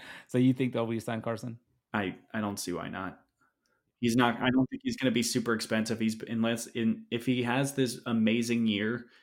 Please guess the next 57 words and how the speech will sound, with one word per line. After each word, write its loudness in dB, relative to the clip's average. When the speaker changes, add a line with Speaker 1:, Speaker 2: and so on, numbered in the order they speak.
Speaker 2:
then 4
they 6
bring 2
him 2
back 0
because -2
you -6
pay -4
the -4
guy -4
who -2
had -4
the -4
amazing -4
year -2
and -2
you -4
love -2
running -6
the -6
ball. -6
If -2
he 4
has 2
a 0
mediocre 2
year, 0
then 2
he 4
doesn't 0
get -2
that 0
much 0
money 2
and 0
he 2
comes 0
back -4
because -2
you've 2
been 0
using -4
him -6
for -12
years. -14
I, 4
I -4
Speaker 1:
Yeah. 4
Speaker 2:
think 2
they're 4
in 6
a 4
pretty -8
good -16
situation -6
with -10
him. -10